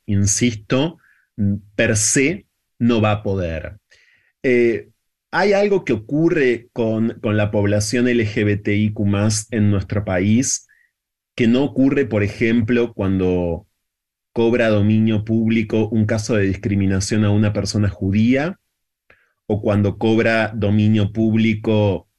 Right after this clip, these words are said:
algún tipo de, de, de exclusión, incluso a alguna identidad que hoy, hoy, hoy de la mano de los activismos podemos decir identidad marrón porque tienen piel marrón, o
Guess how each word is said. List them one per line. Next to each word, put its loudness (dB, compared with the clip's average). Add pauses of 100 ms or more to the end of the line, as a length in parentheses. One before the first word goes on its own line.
(220)
algún 0
tipo 0
de, 0
de, -2
de -2
exclusión, -2
incluso 0 (460)
a 2
alguna 2
identidad 0 (160)
que -2
hoy, 0 (120)
hoy, -2
hoy 2
de 2
la 0
mano 2
de 0
los -2
activismos 0
podemos 0
decir 0
identidad 0
marrón 0
porque -6
tienen -2 (300)
piel 0
marrón, 0 (380)
o 0